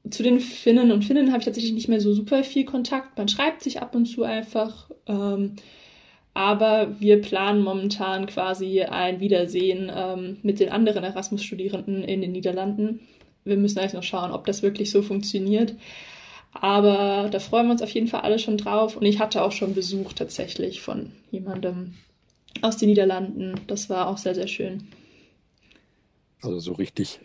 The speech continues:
Speaker 2: bleibende Kontakte, die dabei entstehen. Das ist ja sehr schön, dass es sich dann nicht nur aufs Fachliche, sondern auch aufs Private ausdehnt.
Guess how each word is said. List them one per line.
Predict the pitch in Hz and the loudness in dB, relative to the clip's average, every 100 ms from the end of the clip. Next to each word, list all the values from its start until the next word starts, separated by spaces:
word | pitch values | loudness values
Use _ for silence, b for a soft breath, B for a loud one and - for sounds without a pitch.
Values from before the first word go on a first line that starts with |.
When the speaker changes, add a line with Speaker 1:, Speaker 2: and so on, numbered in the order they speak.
| - | 2
Speaker 2:
bleibende | 101 98 101 98 | 6 6 4 0
Kontakte, | - - 92 101 - - | -2 -4 -2 -2 -2 -6
die | - 92 | -4 -2
dabei | 95 85 90 | -2 -2 -4
entstehen. | 92 - - 90 | -4 -8 -6 -4
Das | 85 - | -4 -6
ist | - - | -4 0
ja | 101 - _ _ | -2 -2 _ _
sehr | - 110 107 | 0 4 4
schön, | - 104 | 6 4
dass | 92 - | 4 2
es | - | 0
sich | 107 | -2
dann | - 107 | 0 0
nicht | 104 - | 0 2
nur | 113 | 2
aufs | - - - | 2 0 2
Fachliche, | - 113 110 98 104 95 | 4 6 4 4 4 2
sondern | - 107 95 | -2 -4 -4
auch | 92 - | -4 -6
aufs | 101 - | -8 -4
Private | - 95 92 87 78 | -2 2 2 0 -4
ausdehnt. | 104 - - 98 87 | -6 -6 -6 -6 -6